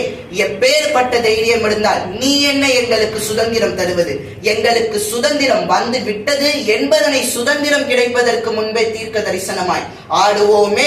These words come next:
பல்லு பாடுவோமே, ஆனந்த சுதந்திரம் அடைந்து விட்டோம்" என்று கூறியது நமது அஞ்சா நெஞ்சம் பாரதி அல்லவா? எவ்வளவு ஆச்சரியம் பாருங்கள். அதாவது பாரதி கவிதைகள் அனைத்தும் உண்மையானதா, இல்லை எதிர்காலத்தில் நடக்க இருக்கின்ற உண்மைகளை தம் கவிதையில் தீர்க்க தரிசனமாய் கூறிவிட்டாரா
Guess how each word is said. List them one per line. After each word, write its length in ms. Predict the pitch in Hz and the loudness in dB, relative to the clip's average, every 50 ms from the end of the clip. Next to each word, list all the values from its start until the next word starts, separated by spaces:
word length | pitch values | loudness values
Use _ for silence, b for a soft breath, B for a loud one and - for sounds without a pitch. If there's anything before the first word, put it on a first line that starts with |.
| 294 - | 2 2
பல்லு 300 | - 247 240 240 233 - - 220 | 2 2 2 2 2 0 0 2
பாடுவோமே, 680 | 220 220 220 202 226 226 220 220 214 - - 185 175 - - B B B B | 2 2 4 4 2 2 2 2 2 2 2 0 -2 -4 -4 B B B B
ஆனந்த 500 | 160 180 - 277 294 285 294 277 269 262 254 | 0 2 2 2 2 2 0 0 0 0 0
சுதந்திரம் 500 | - 240 240 254 254 254 240 240 226 226 | 0 0 0 0 0 2 2 2 2 2
அடைந்து 320 | 214 208 214 214 214 220 | 2 2 2 2 0 0
விட்டோம்" 400 | 208 214 214 - - 233 226 220 | -2 -2 -2 -2 0 0 2 2
என்று 280 | 208 202 202 202 208 - | 2 0 0 -2 -4 -4
கூறியது 480 | - 233 247 247 233 226 214 190 185 180 | 0 0 0 2 2 0 0 0 0 0
நமது 280 | 180 180 180 180 185 | -2 -2 -2 0 0
அஞ்சா 320 | 185 190 214 220 233 277 262 | 2 2 0 0 0 0 0
நெஞ்சம் 340 | 240 220 208 190 185 190 185 | 0 0 -2 -2 -4 -4 -2
பாரதி 400 | 180 175 175 175 175 170 175 175 | 2 2 2 4 2 0 0 -2
அல்லவா? 320 | 165 170 175 - - - - - B B B B B B B | -2 -2 0 0 2 2 2 2 B B B B B B B
எவ்வளவு 360 | - 294 294 302 302 285 247 | 0 0 2 2 2 4 4
ஆச்சரியம் 580 | 214 220 - - - 208 196 180 175 165 160 170 | 4 2 2 0 -2 -6 -6 -6 -6 -8 -6 -4
பாருங்கள். 480 | 165 160 156 156 156 151 143 135 135 - - - - | -2 -2 -2 -2 -4 -6 -6 -8 -10 -10 -14 -10 -8
அதாவது 540 | 139 139 160 202 220 226 233 226 196 208 240 - - - - - - | -6 0 2 2 2 2 2 2 2 2 0 0 -2 -4 -6 -4 0
பாரதி 480 | 196 214 254 285 294 302 294 277 269 | 2 2 2 2 2 0 0 0 0
கவிதைகள் 500 | - 240 233 240 240 247 269 262 254 247 | 2 4 4 4 4 2 2 2 2 2
அனைத்தும் 460 | 233 226 226 226 220 226 226 226 196 185 | 2 2 2 0 -2 -4 -4 -2 -2 -2
உண்மையானதா, 680 | 185 190 202 208 208 208 196 190 185 185 - 240 269 285 277 - - - - - - | -2 -2 -2 0 0 2 2 2 2 2 2 2 2 0 0 -2 -6 -8 -10 -12 -10
இல்லை 400 | - 233 247 254 247 233 214 190 | -6 -4 -2 0 0 2 2 2
எதிர்காலத்தில் 720 | - 202 196 - 202 202 220 247 269 285 254 - 269 269 254 | 2 0 0 2 2 2 2 4 2 0 0 -2 -2 -2 0
நடக்க 320 | 247 240 233 240 - 254 254 | 2 2 0 0 0 0 -2
இருக்கின்ற 560 | 254 247 240 233 240 240 240 233 208 220 214 | 0 0 -2 -2 -4 -6 -6 -6 -4 -4 -2
உண்மைகளை 640 | 202 202 208 262 277 285 277 240 208 185 170 165 - | -2 -2 0 0 0 2 2 0 0 -2 -2 -4 -4
தம் 200 | - 202 196 - | -4 -6 -6 -2
கவிதையில் 540 | 208 208 214 - 269 269 269 226 202 190 - | 0 0 2 2 2 0 0 0 -2 -2 -4
தீர்க்க 320 | - 262 285 285 277 262 | -2 -2 -2 -2 -2 -2
தரிசனமாய் 640 | 247 240 214 208 208 208 214 208 202 202 202 196 185 190 | -2 -2 -2 -2 -4 -6 -6 -6 -4 -2 -2 -4 -4 -4
கூறிவிட்டாரா 720 | 202 202 196 196 185 180 180 - 180 180 175 175 170 | -4 -2 0 0 0 -2 -4 -2 0 2 4 4 4